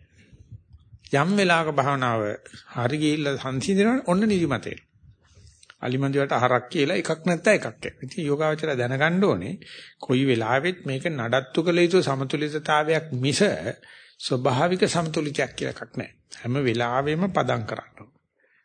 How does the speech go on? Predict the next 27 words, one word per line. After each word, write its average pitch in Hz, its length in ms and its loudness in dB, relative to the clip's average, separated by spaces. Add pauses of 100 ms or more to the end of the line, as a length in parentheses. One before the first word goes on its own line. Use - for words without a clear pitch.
(260)
සමබර 135 420 4
කරන්න 95 360 -4
ඕනේ. 120 300 0 (220)
ඒක 135 200 0
තමයි 123 280 -2
යෝගාවචරය 120 600 -2
කරන 110 340 -6
අප්‍රමාදේ. 143 760 0 (540)
ඉතින් 151 220 0
ඒ 139 80 4
නිසා 160 240 0
මේ 139 160 2
වගේ 131 220 2
දෙයක් 123 240 -2
ආවට 117 280 2
පශ්චාත්තාප 120 640 0
නොවි 113 240 0
දිගට 110 300 -4
කෙරුවොත් 139 540 6 (280)
තමන්ට 127 400 -2
තේරෙයි 120 420 0 (520)
මේ 135 160 -4
වගේ 127 200 -2
අපහසුතා 143 640 0
හරහා 139 340 -2 (100)
යන්න 135 280 -2
යන්න 170 300 4